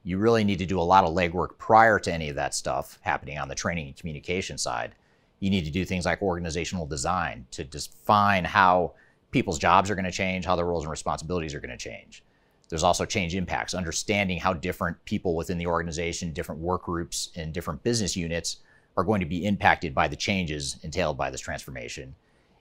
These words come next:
And another example is the organizational readiness assessment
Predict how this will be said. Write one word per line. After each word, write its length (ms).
And 120
another 300
example 580
is 140
the 100
organizational 580
readiness 420
assessment 520